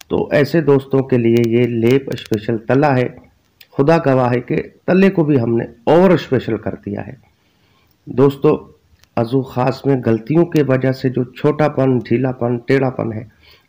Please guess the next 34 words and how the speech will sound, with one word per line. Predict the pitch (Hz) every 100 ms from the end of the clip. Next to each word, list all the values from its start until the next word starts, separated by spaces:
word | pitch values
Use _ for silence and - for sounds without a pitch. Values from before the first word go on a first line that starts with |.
| -
कच्ची | 143 143 151
ये | 131
लाग | 110 104 107
रही | 110 104
है, | - -
नसें | 180 180 185
damage | 156 135 123 101
हो | 92
चुकी | - - 95
हैं, | 101 - _ _ _ _ _ _ -
ये | 110
दोबारा | 107 104 104 104
से | 104 110 - - _ _ -
इसे | 98 - 107 -
set | - - 131 -
कर | -
देगा। | - - - - _ _ _ _ _ -
और | 117 117
कई | 139 135
हुक्मा | 117 113 113
गलत | 117 117 120 123 -
बयानी | 117 117
करते | 117 107 107 123
हैं, | 113 117 120
एक | 123
रात | 117 110 -
में | 113 110
इतना | 107 113
लंबा, | 113 107 107 - - _ _ _ _ _ -
दो | 110 127 127
रातों | 113 113 113
में | 110 117 - _ _ _ -
बारह | 117 127 131
इंच। | 120 110 107